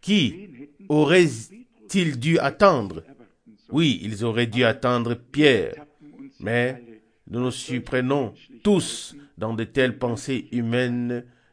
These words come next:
dans le domaine spirituel. Et hier soir, une personne très aimable qui se dit incrédule m'a dit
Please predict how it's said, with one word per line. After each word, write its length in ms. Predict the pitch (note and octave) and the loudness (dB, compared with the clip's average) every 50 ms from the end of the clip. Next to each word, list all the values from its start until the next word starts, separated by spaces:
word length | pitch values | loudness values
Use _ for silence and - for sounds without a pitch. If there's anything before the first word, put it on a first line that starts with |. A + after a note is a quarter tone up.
| _ | _
dans 180 | - F2 G#2+ A2 | -8 -6 -4 -4
le 80 | G#2+ G#2 | -4 -4
domaine 420 | F#2+ G#2+ G2+ G#2 G#2+ G#2+ G#2 G#2 | -6 -6 -6 -4 -4 -4 -4 -6
spirituel. 760 | G#2 - - - G#2+ F#2 G2 G2 E2+ - A#2 G2+ F#2 D#2+ D#2 - - C#3+ C3+ _ _ - C#3+ C3+ _ _ - B2+ B2+ C#3 - B2+ C3 B2 G#2 | -8 -12 -12 -12 -10 -10 -10 -10 -10 -10 -8 -8 -8 -8 -10 -14 -16 -20 -20 _ _ -20 -20 -20 _ _ -20 -20 -20 -20 -20 -20 -20 -18 -12
Et 100 | G#2+ G#2 | -6 0
hier 180 | A#2+ C#3 D3 C#3+ | 2 2 2 2
soir, 440 | - - D3 D3 D3+ D3+ D#3+ E3 E3+ D3 - _ _ - C3+ C#3+ - D3 C3 A#2+ B2+ B2 A#2 _ _ _ _ _ _ _ _ _ _ _ _ - - | 0 2 4 4 4 4 2 -2 -10 -18 -20 _ _ -20 -20 -20 -20 -20 -20 -20 -20 -20 -20 _ _ _ _ _ _ _ _ _ _ _ _ -10 -8
une 120 | C3 B2+ | -8 -2
personne 400 | - D3 C3+ - - E3+ E3+ C#3+ | 0 0 0 0 0 0 0 0
très 300 | - - D3+ C#3 A#2+ C3 | 0 0 0 0 2 0
aimable 580 | B2+ A#2+ C3 C#3+ D3+ D3+ C3 G2 F#2+ F#2 F2 - _ _ _ D#3 D#3+ E3+ D#3+ C3 C3+ C3 C3 B2+ C3 B2+ _ _ - A#2+ _ _ _ A#2+ A#2+ A#2+ - _ - A#2 A2 _ | 0 2 2 2 4 2 2 0 -4 -8 -10 -12 _ _ _ -20 -20 -20 -20 -20 -20 -20 -20 -20 -20 -20 _ _ -20 -20 _ _ _ -20 -20 -20 -20 _ -20 -20 -20 _
qui 140 | - A#2 A#2 | -8 -8 -8
se 140 | - - B2 | -4 -4 -4
dit 580 | A#2+ G#2+ G2+ G2 F#2+ F#2+ C3 D3 D3 D3 B2+ - - - C#3+ - C#3 C#3 - C#3+ C#3 A#2+ _ _ E3+ F#3+ F#3 F3+ F3 E3+ E3 D#3+ D3+ _ _ - D3 C3+ _ _ | -4 -4 -6 -10 -10 -6 -4 -2 -2 -2 -4 -8 -12 -18 -20 -20 -20 -20 -20 -20 -20 _ _ _ -20 -20 -18 -20 -20 -20 -20 -20 -20 _ _ -20 -20 -20 _ _
incrédule 800 | - D3+ D3+ C3+ - A#2+ C3 C#3 C3 A#2+ D3+ D#3+ C3+ A2+ G2+ F#2+ | -2 0 0 0 -2 -2 -4 -4 -2 -2 0 0 0 -2 -4 -4
m'a 180 | F#2 G#2 A2 A2 | -4 -4 -2 -4
dit 380 | G#2 G2 G#2+ A#2 B2+ C3 C3 | -4 -4 -8 -8 -8 -10 -14